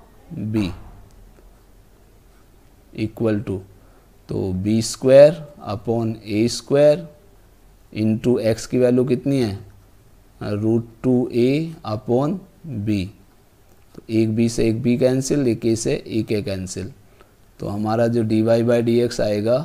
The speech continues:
dy by dx at root two A B is equal to कितना? यहाँ से रूट टू बी बचा, रूट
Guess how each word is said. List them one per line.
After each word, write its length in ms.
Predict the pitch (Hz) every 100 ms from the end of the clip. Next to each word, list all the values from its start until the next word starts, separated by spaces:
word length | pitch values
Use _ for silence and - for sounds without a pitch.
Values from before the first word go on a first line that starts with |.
| - - _ _ _ _ - - _ _ _ _ - - _ _ _ _ -
dy 240 | - 98 101
by 420 | 110 113 117 113
dx 420 | 113 113 139 - - -
at 300 | 107 123 -
root 460 | 110 101 110 123 123 - 127
two 200 | 120 123 - 113
A 120 | 110 107 98
B 100 | 110 120 107 - - - _ _ _ _ _ _ _ _ _ _ _ -
is 220 | 113 110
equal 380 | 113 113 117 110 131
to 100 | 127
कितना? 280 | 120 135 120 98 - - -
यहाँ 260 | 110 110 117
से 220 | 135 127
रूट 340 | 110 117 117
टू 120 | 123 123
बी 140 | 131
बचा, 380 | 135 139 160 202 - - - _ - - - _ _ _ - _ _ _ _ -
रूट 420 | - 101 113 120